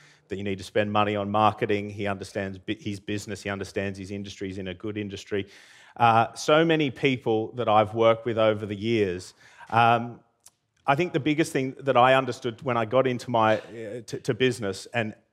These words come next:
all I wanted to do when I was a kid was be rich and be successful. When I was a young boy, I just wanted to be rich. I didn't understand how I'd make that happen. And I understood something that I think most business owners still don't understand today. The reason that holds most business back from scaling is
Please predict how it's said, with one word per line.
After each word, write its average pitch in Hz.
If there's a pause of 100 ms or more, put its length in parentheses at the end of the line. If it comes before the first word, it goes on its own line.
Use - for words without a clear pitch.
(400)
all 147
I 160
wanted 143
to 131
do 139
when 123
I 120
was 117
a 117
kid 120
was 113 (260)
be 117
rich 139
and 117
be 110
successful. 101
When 113
I 117
was 104
a 117
young 110
boy, 101
I 104
just 101
wanted 104
to 107
be 95
rich. 92
I 95
didn't 104
understand 95 (260)
how 110
I'd 104
make 104
that 95
happen. 95 (680)
And 135
I 165
understood 185
something 151
that 135
I 131
think 147
most 139
business 143
owners 123
still 135
don't 123
understand 110
today. 101
The 110
reason 143
that 123
holds 120
most 127
business 120
back 110
from 110
scaling 110
is 107